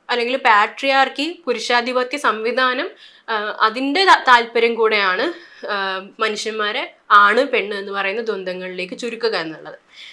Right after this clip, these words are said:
അതിൻ്റെ കാരണത്താൽ കൂടിയാണ്, ആ, ലിംഗനിർണ്ണയത്തെ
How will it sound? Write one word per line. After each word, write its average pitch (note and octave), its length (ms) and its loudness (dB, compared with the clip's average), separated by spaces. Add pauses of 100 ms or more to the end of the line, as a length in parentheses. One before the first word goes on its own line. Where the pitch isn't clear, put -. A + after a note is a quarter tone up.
(140)
അതിൻ്റെ C4 340 0
കാരണത്താൽ C4+ 840 4
കൂടിയാണ്, B3 580 0 (440)
ആ, G3+ 200 -4
ലിംഗനിർണ്ണയത്തെ A3+ 1160 -2